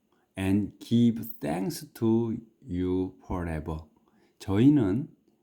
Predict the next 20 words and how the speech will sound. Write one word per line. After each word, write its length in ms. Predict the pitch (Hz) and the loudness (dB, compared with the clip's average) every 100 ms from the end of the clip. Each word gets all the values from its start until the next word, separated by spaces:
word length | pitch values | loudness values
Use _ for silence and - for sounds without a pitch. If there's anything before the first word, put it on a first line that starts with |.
| _ | _
will, 560 | - 107 127 135 135 139 _ _ _ _ _ _ _ _ | -2 2 4 4 2 -2 _ _ _ _ _ _ _ _
어, 440 | 85 82 82 80 - _ | -8 -6 -6 -6 -10 _
praise, 420 | - 180 120 87 | -4 0 2 2
요 100 | 90 - | -4 -6
praise야, 720 | - 202 175 135 107 90 120 | -4 0 2 2 -2 -2 -2
요게 200 | 113 101 | 0 0
동사야. 420 | 85 87 82 82 | -2 -6 -6 -8
그래서 180 | 85 85 | -8 -8
will 560 | 85 95 110 127 131 - | -6 0 2 4 2 -2
always, 300 | 95 87 80 | -6 -6 -8
늘 500 | 95 113 147 156 156 _ _ _ _ _ | 0 6 6 6 0 _ _ _ _ _
praise, 600 | - 180 170 127 98 87 - _ _ | -12 -6 -2 -2 -2 -8 -14 _ _
칭송할 640 | - - 220 123 170 147 110 | -6 0 0 0 0 0 0
겁니다. 680 | - 90 85 80 90 87 85 | -4 -4 -2 -4 -4 -6 -6
You, 340 | 90 95 87 82 | -2 0 -2 -8
당신을. 840 | - 95 90 90 78 80 85 85 - _ _ _ _ - - | -6 -4 -4 -4 -6 -6 -8 -10 -16 _ _ _ _ -10 -6
당신이 560 | 87 87 92 117 156 | -6 -4 2 2 2
Lord의 560 | 95 107 104 87 90 85 | 2 2 4 2 -2 -4
주님을. 640 | 80 90 80 80 98 214 - - - - _ _ _ _ _ _ _ _ _ _ - | -6 -4 -4 -4 -4 -4 -8 -10 -10 -12 _ _ _ _ _ _ _ _ _ _ 0
그리고 680 | 98 95 131 175 196 - | 2 4 2 2 0 -6